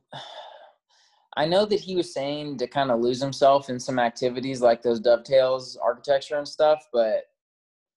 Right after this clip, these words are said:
at some point you gotta think, "What is the quickest way for me to get the best shelter up?" And I don't think that he's really satisfying that need, you know?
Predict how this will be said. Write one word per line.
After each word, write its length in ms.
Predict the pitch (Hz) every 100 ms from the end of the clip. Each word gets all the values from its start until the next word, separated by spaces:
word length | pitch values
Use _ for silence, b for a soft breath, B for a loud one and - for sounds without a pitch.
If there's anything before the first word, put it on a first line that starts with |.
| _ _ _ _ _ -
at 120 | 139
some 300 | - 156 170
point 260 | 180 185 170
you 80 | 135
gotta 220 | 131 135
think, 320 | - 143 147 _ _
"What 280 | 113 143 165
is 160 | 151
the 120 | 135 117
quickest 520 | - 143 143 147 127
way 220 | 123 131
for 160 | - 135
me 120 | 131
to 100 | 120
get 220 | 120 -
the 100 | 117
best 400 | 107 117 120 -
shelter 440 | - 113 - 95
up?" 160 | 87 69 _ _ _ _ _ -
And 260 | 127 123
I 100 | 123
don't 280 | 127 143 147
think 260 | 147 143 139
that 160 | 131 123
he's 340 | 131 127 120
really 200 | 131 127
satisfying 640 | 123 123 120 - 123 120 117
that 200 | 110 110
need, 280 | 117 107 101 _ _ _ _ _ _ _ _ _
you 160 | 120 123
know? 200 | 127